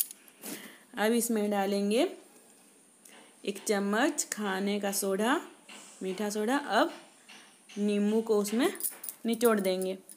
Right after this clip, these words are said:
देखो कैसे बबल्स आ रहा है, इससे हमारा पराठा अच्छे सॉफ्ट बनेगा। ये बहुत टेस्ट भी लगता है। अब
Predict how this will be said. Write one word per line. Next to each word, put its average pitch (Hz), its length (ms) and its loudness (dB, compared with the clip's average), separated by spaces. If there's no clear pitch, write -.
देखो 214 200 2
कैसे 220 300 2
बबल्स 220 460 8
आ 208 120 4
रहा 196 120 2
है, 185 280 -2
इससे 214 300 4
हमारा 202 380 2
पराठा 196 520 2
अच्छे 190 260 0
सॉफ्ट 226 420 4
बनेगा। 185 520 2
ये 208 200 0
बहुत 214 300 0
टेस्ट 220 340 4
भी 202 100 0
लगता 190 340 -4
है। 190 220 -4
अब 240 220 2